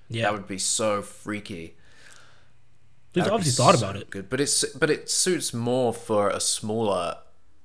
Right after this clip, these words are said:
Speaker 2: you know, lower budget movie as well. 'Cause imagine if it was like an Extraction or something. Like, there is this zone in South America where you don't go now because of velociraptors. They haven't done anything about it. They don't wanna do anything about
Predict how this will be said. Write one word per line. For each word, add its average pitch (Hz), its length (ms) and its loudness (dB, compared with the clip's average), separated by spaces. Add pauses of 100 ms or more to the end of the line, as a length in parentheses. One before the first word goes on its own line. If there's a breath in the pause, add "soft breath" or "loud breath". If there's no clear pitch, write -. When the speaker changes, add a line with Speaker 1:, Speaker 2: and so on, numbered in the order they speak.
(340)
Speaker 2:
you 104 140 -4
know, 95 140 -4
lower 101 280 2
budget 98 320 -2
movie 92 240 -8
as 87 160 -10
well. - 360 -4
'Cause 120 140 -4
imagine 123 280 4
if 113 100 0
it 104 80 0
was 101 140 -4
like 107 180 4
an 104 60 -4
Extraction - 560 2
or 85 80 -6
something. 80 400 -8
Like, 85 220 -4
there 123 200 8
is 127 200 4
this 107 220 0
zone 98 400 0
in 98 200 -4
South 92 280 2
America 95 440 0
where 87 120 -2
you 98 180 -6
don't 123 300 6
go 87 200 -4
now 76 240 -4
because - 280 -8
of 80 100 -10
velociraptors. 82 840 -4 (440 loud breath)
They 113 120 8
haven't 120 320 6
done 104 200 2
anything 95 320 -2
about 82 320 -2
it. - 200 -10 (380 soft breath)
They 110 100 4
don't 107 240 0
wanna 123 240 2
do 104 160 2
anything 95 260 -2
about 87 240 -2